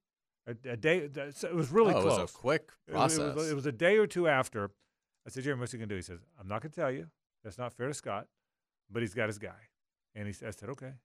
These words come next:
Speaker 1: You like who he's got?" He said, "Yeah, I trust Scott." He said, but he said it definitively. He said it, and remember, it happened fast.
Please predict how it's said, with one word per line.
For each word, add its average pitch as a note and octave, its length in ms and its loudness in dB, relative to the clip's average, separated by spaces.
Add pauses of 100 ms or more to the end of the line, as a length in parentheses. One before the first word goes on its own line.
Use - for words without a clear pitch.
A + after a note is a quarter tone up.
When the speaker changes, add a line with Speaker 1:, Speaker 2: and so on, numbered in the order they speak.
(180)
Speaker 1:
You A2+ 100 -2
like C3 160 2
who C#3+ 120 -4
he's C3 120 -6
got?" D#3+ 240 -4
He F3 80 -16
said, D#3+ 240 -12
"Yeah, A#3 140 -20
I - 20 -12
trust - 220 -8
Scott." - 240 -14 (420)
He B2+ 60 -10
said, B2+ 240 -6 (440)
but A#2 100 -4
he B2+ 100 0
said B2+ 220 0
it G2 120 -6
definitively. A#2 680 -4 (680)
He A2 80 -10
said A#2+ 200 -4
it, A#2+ 100 -4
and - 100 -12
remember, E3 280 4
it C#3+ 40 4
happened D#3 240 2
fast. G#2 380 -2